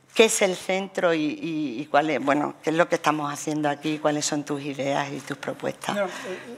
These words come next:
Speaker 2: yo creo que Fuenlabrada es una utopía. Es una utopía y os voy a explicar por qué. Porque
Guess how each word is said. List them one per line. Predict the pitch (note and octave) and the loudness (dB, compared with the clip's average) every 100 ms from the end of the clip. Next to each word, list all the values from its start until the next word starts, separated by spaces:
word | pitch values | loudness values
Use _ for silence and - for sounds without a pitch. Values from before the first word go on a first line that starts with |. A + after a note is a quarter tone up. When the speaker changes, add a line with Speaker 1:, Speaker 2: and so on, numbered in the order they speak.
| - | -10
Speaker 2:
yo | F3 E3 | -6 0
creo | F#3+ F#3 | 2 4
que | E3 | 0
Fuenlabrada | E3 - D#3+ D3+ C#3+ E3+ F#3+ | -2 4 10 12 12 12 10
es | E3 | 8
una | F3 | 4
utopía. | C#3+ A#2+ B2+ C3 C3 G2+ - - - - - - - - - - - - - - - - - - - - - - | 4 4 0 2 2 2 -2 -18 -20 -20 -20 -20 -20 -20 -20 -20 -20 -20 -18 -14 -14 -14 -18 -20 -20 -20 -20 -6
Es | E3 D3 | 2 10
una | E3+ | 12
utopía | D3+ E3 F3+ | 12 10 12
y | F3+ | 12
os | D3 | 12
voy | D3+ | 10
a | |
explicar | D#3+ - C3+ C#3 B2+ | 8 6 0 2 2
por | A#2+ A2 | 0 0
qué. | E3 B2+ | 2 2
Porque | G#2 A#2 B2+ B2+ | 0 0 2 2